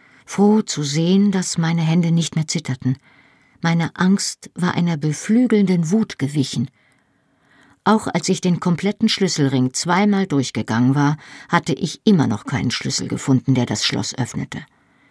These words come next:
Meine Hände begannen zu schwitzen, und die Schlüssel rutschten mir durch die Finger wie kleine Fische, als ich anfing, die wahrscheinlichsten Kandidaten noch einmal auszuprobieren.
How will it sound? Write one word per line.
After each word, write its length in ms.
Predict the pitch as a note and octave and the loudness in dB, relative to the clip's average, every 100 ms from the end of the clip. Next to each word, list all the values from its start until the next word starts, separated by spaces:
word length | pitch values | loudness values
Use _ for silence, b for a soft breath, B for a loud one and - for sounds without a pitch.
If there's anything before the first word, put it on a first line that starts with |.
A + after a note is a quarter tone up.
| b b b b | b b b b
Meine 200 | F3 E3+ | 0 2
Hände 260 | F#3 G3+ | 4 4
begannen 340 | E3 E3+ E3+ D#3+ | 2 -2 0 -2
zu 200 | - D#3 | -2 -4
schwitzen, 580 | - F3+ - - A#2+ | -2 -2 -2 -4 -4
und 200 | - D3+ | -2 -4
die 100 | F3 | -2
Schlüssel 420 | E3+ - E3+ F#3+ F3 | -4 -2 0 0 0
rutschten 460 | E3+ G3 - F#3+ | 0 -2 0 0
mir 100 | G#3 | 0
durch 200 | - F3+ | 0 -4
die 120 | - | -4
Finger 400 | F#3+ F#3+ F#3 G3 | -2 2 4 4
wie 100 | E3+ | 0
kleine 380 | - F#3+ G3 F#3+ | -4 0 2 2
Fische, 460 | F3+ - C#4 B2+ C3 B B B B B | 0 -2 -2 -2 -4 B B B B B
als 140 | - | -4
ich 200 | D3+ - | -4 0
anfing, 380 | F3+ G3 G#3 G3 | 2 2 4 2
die 160 | F3+ | 2
wahrscheinlichsten 760 | D#3+ D#3 - A3 F3+ A#2+ - D3 | -2 -2 0 2 2 0 -4 -4
Kandidaten 720 | D3+ D3 D#3 D#3+ E3+ F#3 G3 | -2 -2 -2 -2 -4 0 2
noch 180 | A#3 C#3+ | 2 0
einmal 300 | C3 B2+ B2+ | -2 -2 -2
auszuprobieren. 840 | C3+ - - C#3 C#3 C#3+ A#2 D3 | -4 -6 -8 -8 -6 -4 -4 -4